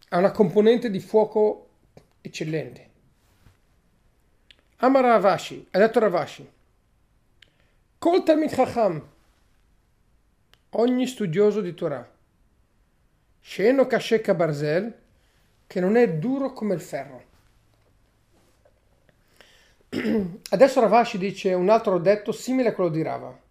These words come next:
Bisogna capire come funziona l'ordine della Gemara.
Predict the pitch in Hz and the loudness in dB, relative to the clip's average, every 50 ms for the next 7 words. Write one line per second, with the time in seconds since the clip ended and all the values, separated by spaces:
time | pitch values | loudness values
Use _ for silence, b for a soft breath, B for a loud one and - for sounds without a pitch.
0 | _ _ _ _ _ _ _ _ _ _ _ _ _ _ _ _ _ _ _ _ | _ _ _ _ _ _ _ _ _ _ _ _ _ _ _ _ _ _ _ _
1 | _ _ _ _ _ _ - 180 170 165 269 285 277 262 226 208 220 - - _ | _ _ _ _ _ _ -6 -4 -2 0 0 2 2 2 2 2 0 -4 -10 _
2 | _ _ _ _ _ _ - _ _ _ _ _ - - 170 - - 220 214 180 | _ _ _ _ _ _ -20 _ _ _ _ _ -12 -12 -10 -8 -6 -4 -2 -2
3 | 156 151 156 165 165 - 220 240 226 233 - 190 175 - - 202 196 180 175 180 | -2 -2 -4 -6 -8 -4 -2 -2 0 0 -2 -6 -4 -4 -2 0 2 2 2 0
4 | 185 175 156 175 175 175 156 151 151 143 147 131 127 127 123 | -2 -2 -2 -4 -4 -4 -4 -6 -6 -6 -8 -10 -12 -12 -14